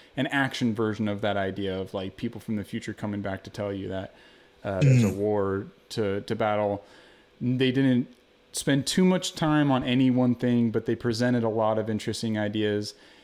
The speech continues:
Speaker 1: And for a lot of people, I can understand why, yeah, it's polarizing and, and they maybe wanna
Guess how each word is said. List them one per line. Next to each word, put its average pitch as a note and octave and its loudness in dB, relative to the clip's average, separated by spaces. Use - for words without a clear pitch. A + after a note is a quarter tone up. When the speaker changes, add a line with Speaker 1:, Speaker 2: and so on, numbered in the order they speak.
Speaker 1:
And A2+ -2
for B2+ 0
a A#2+ 4
lot A#2 2
of A2+ -2
people, A#2 0
I A2 2
can A#2 -2
understand A2+ -2
why, A2 0
yeah, E3+ 2
it's G#2 -6
polarizing A#2 0
and, G#2+ -2
and G#2+ -2
they G#2+ 0
maybe G#2+ -2
wanna G#2+ -2